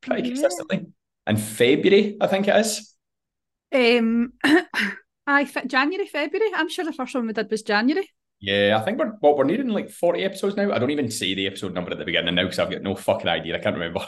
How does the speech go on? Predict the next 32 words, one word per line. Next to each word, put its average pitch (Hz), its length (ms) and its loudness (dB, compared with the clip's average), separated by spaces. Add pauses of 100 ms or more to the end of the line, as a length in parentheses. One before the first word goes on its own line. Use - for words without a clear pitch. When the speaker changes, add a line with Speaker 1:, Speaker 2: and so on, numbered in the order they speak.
(280)
Speaker 1:
<laughs> - 300 -20
Speaker 2:
Lost 214 220 0
count. 190 260 -4 (240)
Speaker 1:
Lost 202 640 6
count. 143 280 6 (260)
But 135 320 6
today 170 600 4 (420)
we 123 180 -4
want 127 180 0
to 110 60 -6
talk 107 180 -4
about 98 220 -4
a 87 80 -4
really 95 280 -2
good 95 160 -4
subject, - 500 -4 (260)
and 95 140 0
it's 92 140 -2
all 110 200 6
around 92 680 0
the 98 80 -8
fact 87 280 0
that 87 60 -4
you'll 85 180 -6
never 85 340 0
stop - 540 -2
wanting 82 600 -6
this 80 220 -4
goal 80 220 -8
for - 120 -12
yourself. 87 400 -4 (540)
And 98 500 2